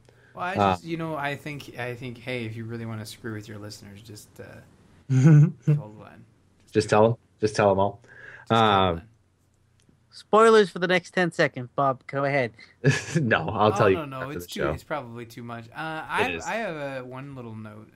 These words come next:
Speaker 1: to mention
Speaker 2: All right.
Speaker 1: that I noticed and wasn't resolved this episode and might, and might get resolved next episode. It looked like, uh, Carl's new little buddy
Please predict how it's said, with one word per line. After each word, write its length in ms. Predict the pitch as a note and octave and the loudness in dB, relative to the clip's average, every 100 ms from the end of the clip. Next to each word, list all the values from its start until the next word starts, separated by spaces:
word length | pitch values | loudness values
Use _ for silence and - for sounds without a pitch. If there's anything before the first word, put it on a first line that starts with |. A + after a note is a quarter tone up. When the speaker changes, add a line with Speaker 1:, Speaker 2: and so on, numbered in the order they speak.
| C3 A#2+ | -20 -20
Speaker 1:
to 60 | B2 | -18
mention 200 | G#2+ G#2+ A2+ | -12 0 4
Speaker 2:
All 60 | |
right. 220 | F#2+ E2+ G#2+ | 4 2 -4
Speaker 1:
that 140 | A2 | -10
I 100 | G#2+ | -10
noticed 360 | A2 A2 A2+ A2+ | -8 -10 -10 -8
and 180 | A2+ A2+ - - | -10 -10 -18 -8
wasn't 320 | D#3 D#3+ E3+ | -4 -4 -4
resolved 400 | C#3 B2+ B2 B2+ | -4 -4 -4 -6
this 160 | A2+ A#2+ | -10 -12
episode 380 | A#2 A#2+ A#2+ | -12 -12 -10
and 80 | A2+ | -8
might, 280 | A2+ A2+ A2+ | -8 -8 -10
and 300 | A#2 A2 A2 - - _ _ _ _ _ | -12 -10 -12 -18 -20 _ _ _ _ _
might 460 | C#3 C#3+ D3+ F3+ F3 | -14 -8 -6 -6 -8
get 220 | A#2+ A2 | -10 -12
resolved 340 | A#2+ A#2 A2+ A2+ | -10 -8 -6 -6
next 240 | D3+ - | -10 -10
episode. 380 | - A#2 A#2 A2 | -14 -12 -10 -8
It 120 | A#2+ C3 | -8 -8
looked 260 | D#3 F3 | -8 -6
like, 280 | F#3 E3 - | -6 -6 -4
uh, 220 | D3 C3+ | -4 -4
Carl's 460 | - - D#3 D#3+ C#3 | -6 -6 -6 -6 -8
new 180 | C#3+ D3+ | -10 -8
little 180 | D3 C#3+ | -8 -8
buddy 480 | B2 D3 F3 A2 | -4 -4 -4 -8